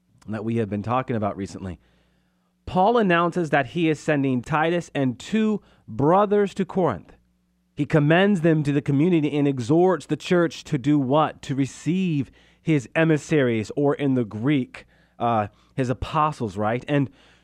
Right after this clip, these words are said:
to heed their directives. He also makes clear that the administration of the monies collected is transparent and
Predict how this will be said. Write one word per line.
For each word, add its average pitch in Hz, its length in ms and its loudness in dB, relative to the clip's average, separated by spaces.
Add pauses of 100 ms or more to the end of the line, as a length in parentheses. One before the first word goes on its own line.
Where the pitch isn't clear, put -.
(120)
to 175 160 0
heed 202 420 -2
their 180 120 2
directives. 160 720 -4 (800)
He 123 120 -2
also 170 260 4
makes 147 320 0
clear 156 360 2
that 139 200 0
the 131 120 0
administration 147 760 -2
of 120 180 -4 (440)
the 127 80 2
monies 147 400 2
collected 139 520 -2
is 135 200 -2
transparent 160 1400 -4 (540)
and 143 280 0